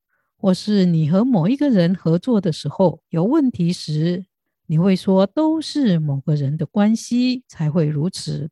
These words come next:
等等，自己好像一点都没有问题。以上这一些惯性的思考模式，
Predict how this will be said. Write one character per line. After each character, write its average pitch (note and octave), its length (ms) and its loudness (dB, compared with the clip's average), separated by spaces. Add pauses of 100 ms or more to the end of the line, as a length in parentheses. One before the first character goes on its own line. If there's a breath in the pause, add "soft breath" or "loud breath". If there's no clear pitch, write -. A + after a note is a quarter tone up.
等 D#3 260 -4
等， C#3 180 -8 (560)
自 C#4+ 140 -6
己 A3 180 -2
好 D3+ 220 -8
像 F3 340 0
一 G#3 80 -4
点 D3 300 -4
都 F3+ 100 0
没 F3 160 2
有 D#3 120 0
问 D#3 280 0
题。 C#3+ 520 -6 (720)
以 G3+ 120 -2
上 D4+ 280 0
这 D4 180 0
一 C4+ 40 0
些 C4 260 2
惯 B3+ 340 4
性 G3+ 260 0
的 E3+ 120 -2
思 - 180 -6
考 C3 220 -6
模 C#3+ 200 -6
式， F#3 360 -4